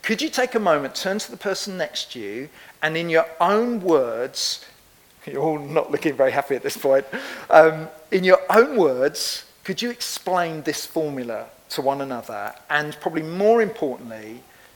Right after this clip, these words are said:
tell the other person how it makes you feel. Do you feel like,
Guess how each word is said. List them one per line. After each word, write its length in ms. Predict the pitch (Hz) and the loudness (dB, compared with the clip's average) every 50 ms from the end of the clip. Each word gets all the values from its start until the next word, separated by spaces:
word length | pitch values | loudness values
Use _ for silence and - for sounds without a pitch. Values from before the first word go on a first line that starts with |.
| _ _ _ _ - | _ _ _ _ -10
tell 260 | - - - 202 233 | -6 -2 0 2 2
the 160 | 254 247 - - - | 2 2 0 2 2
other 180 | 165 170 170 | 0 0 0
person 420 | 170 - - 165 - - - 156 143 - | -4 -6 -6 -8 -8 -8 -10 -12 -12 -8
how 280 | - - - 170 170 | -8 -6 -4 -4 -4
it 100 | 175 175 | -4 -4
makes 360 | 175 156 156 156 - - - | -6 -10 -10 -10 -10 -12 -10
you 80 | 156 139 | -10 -12
feel. 460 | - - - - 143 127 113 107 107 98 98 - - | -14 -14 -12 -8 -8 -8 -8 -8 -12 -16 -20 -18 -12
Do 80 | 151 | -10
you 80 | 165 170 | -10 -10
feel 200 | - - 185 175 | -6 -4 -4 -2
like, 200 | 160 151 147 - | -2 -2 -4 -6